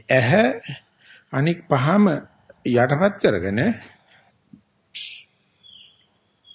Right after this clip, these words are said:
ප්‍රමුඛතාවය අරගන්න. ඒ නිසා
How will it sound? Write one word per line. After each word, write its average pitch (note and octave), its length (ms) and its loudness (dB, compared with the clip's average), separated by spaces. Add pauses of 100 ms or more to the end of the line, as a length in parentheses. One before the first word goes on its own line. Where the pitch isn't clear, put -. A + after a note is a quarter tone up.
(120)
ප්‍රමුඛතාවය D#3 680 2
අරගන්න. C#3 320 -8 (1200)
ඒ F3 180 -6
නිසා C3 320 0